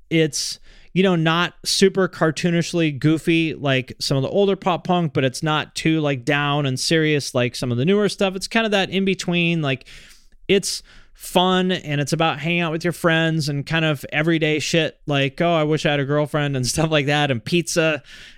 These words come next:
and snapbacks and other stuff that I like. So, you know, I, I'd say that if I had to pick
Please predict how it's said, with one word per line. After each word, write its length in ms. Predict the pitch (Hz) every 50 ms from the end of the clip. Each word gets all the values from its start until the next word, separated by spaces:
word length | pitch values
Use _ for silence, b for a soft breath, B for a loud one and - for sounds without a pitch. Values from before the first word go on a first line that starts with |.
| B
and 300 | - 127 127 123 123 123
snapbacks 720 | 123 - - 170 160 165 156 - 156 151 147 147 151 - -
and 80 | 151
other 160 | 143 143 160
stuff 320 | 156 - - 175 156 143 -
that 100 | 165 147
I 60 | 147
like. 320 | 147 147 147 151 160 147
So, 380 | - - - 147 139 135 131 - B B B B B B B
you 100 | - 202 214
know, 240 | 202 190 185 - -
I, 180 | 165 175 190 - -
I'd 160 | 185 196 190
say 300 | - 214 196 185 175 160
that 320 | 139 156 147 143 147 - -
if 160 | - 160 -
I 80 | 165 147
had 160 | 151 160 160
to 40 | 143
pick 240 | - - 170 147 -